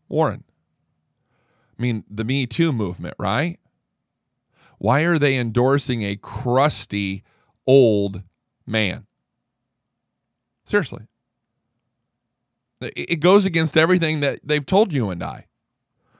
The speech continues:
You know, f-, uh, girl power. Feminist, the whole deal. "I'm, I'm worried about having children because the world's gonna blow up," kind of stuff, right? But yet here they are endorsing a crusty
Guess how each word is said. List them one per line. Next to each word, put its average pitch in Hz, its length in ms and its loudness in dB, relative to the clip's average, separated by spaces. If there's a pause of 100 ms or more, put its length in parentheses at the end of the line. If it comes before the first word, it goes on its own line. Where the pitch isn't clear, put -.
(220)
You 135 120 0
know, 127 240 2
f-, - 240 -12
uh, 131 220 -6 (100)
girl 185 320 4
power. 113 420 4 (1080)
Feminist, 170 560 0
the 123 100 0
whole 175 220 4
deal. 156 420 2 (260)
"I'm, 156 240 0
I'm 165 180 -2
worried 190 240 2
about 165 180 2
having 165 320 0
children 175 460 0
because 135 580 2 (240)
the 147 160 6
world's 175 380 4
gonna 135 200 0
blow 120 300 2
up," 104 220 -2
kind 117 220 -2
of - 80 -6
stuff, 92 300 -4
right? 165 440 6 (480)
But 151 120 -2
yet 170 220 2
here 208 280 2
they 175 160 4
are 156 460 8 (260)
endorsing 175 600 4
a 156 120 2
crusty 196 640 4